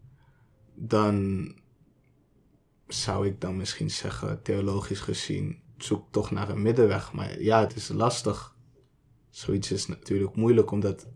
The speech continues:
ja, we hebben het er net over gehad, dat gaat niet zomaar. Dus ja, ik zou niet weten hoe we daar echt een oplossing voor hebben. Maar die zal er vast wel zijn.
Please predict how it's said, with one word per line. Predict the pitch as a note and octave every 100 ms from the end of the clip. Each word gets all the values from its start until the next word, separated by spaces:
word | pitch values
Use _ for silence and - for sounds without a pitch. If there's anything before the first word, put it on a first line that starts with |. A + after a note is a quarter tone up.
| - -
ja, |
we | A2+
hebben | G2+ F#2+
het | -
er | G#2
net | G2 -
over | G2 -
gehad, | G#2 G#2 -
dat | -
gaat | - A2
niet | A2+ G#2
zomaar. | - G2+ G2 G2 - _ - - -
Dus | - -
ja, | G2+ G#2 F#2+
ik | -
zou | - G2+
niet | G2+
weten | G#2 A2 A2
hoe | G#2+ G#2+
we | G#2
daar | G#2
echt | - - - - - -
een | F#2+
oplossing | G#2+ - G#2 - D3 G2 D#3 - - - _ _ _ _
voor | - G#2
hebben. | G2+ G2 - - _ _
Maar | -
die | -
zal | - -
er | A#2+
vast | G2+ -
wel | -
zijn. | - - -